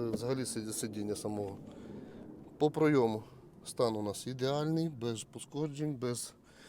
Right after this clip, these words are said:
якихось там моментів, все просто як новеньке. Відразу він-код усім бажаючим перевірити даний автомобіль по різних базах. І йдемо далі по стану, дивимося. Дверна карта в ідеальному стані. Присутня у нас також,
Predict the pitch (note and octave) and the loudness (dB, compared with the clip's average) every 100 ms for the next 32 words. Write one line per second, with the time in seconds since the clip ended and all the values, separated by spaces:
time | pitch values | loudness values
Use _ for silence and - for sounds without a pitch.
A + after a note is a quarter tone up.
0 | - - B2 A2+ A#2+ A#2+ A2 A2+ A2 A2+ | -20 -8 -6 -4 -2 -2 -2 -2 0 2
1 | C#3 E3 D#3+ F3 E3 F3+ - - - C3 | 2 2 2 -2 -2 -8 -18 -6 2 2
2 | A2+ C3 - A2 A2+ A2 A2 G#2 G2+ - | 2 -4 -2 -2 -2 0 0 0 -2 -6
3 | - - - - - - - - A#2+ A#2+ | -16 -20 -20 -20 -20 -20 -20 -16 -6 4
4 | C3 G#2+ A2 - B2+ D#3+ D#3 D3 - C#3+ | 4 4 -2 -4 -2 -2 -2 -6 -6 -8
5 | - C#3+ C#3+ D3 C#3 C#3 C3 C#3 C#3+ D3 | -4 -2 2 4 2 0 0 0 2 2
6 | C3 C3 C3 C3 B2+ C#3 C3 C3+ - C3 | 0 0 2 2 0 -2 -2 -4 -2 -2
7 | C3 C3 C3+ C3 B2 B2+ - - - - | 0 -4 -2 -2 -2 -4 -8 -20 -20 -20
8 | - - - - - - - G3+ G#3 C3+ | -20 -20 -20 -20 -20 -20 -6 -6 2 4
9 | D3+ C3+ C3 C3 B2+ A2+ - G#2+ A2 A2 | 4 4 4 2 0 -2 2 2 2 -2
10 | A2+ G#2+ - G2+ - - - - A#2 A#2+ | -4 -4 -10 -14 -18 -20 -20 -14 -6 -2
11 | B2+ A#2 G#2 G2 G2+ A2+ A2 G2 F#2 F#2+ | 0 0 -2 -4 -8 -4 -2 -2 -4 -10
12 | - D#3+ F3 F3 - - - - - - | -2 2 4 2 -4 -18 -20 -20 -20 -6
13 | C3 A#2 C3 A2+ G#2+ G#2 - - A2 | -4 -2 -2 0 -2 -2 -8 -6 -6